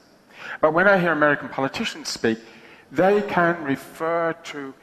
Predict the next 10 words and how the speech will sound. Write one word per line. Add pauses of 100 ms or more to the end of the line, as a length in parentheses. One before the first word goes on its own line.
eternal
verities (360)
in
a
way
that
our
politicians (340)
will
not.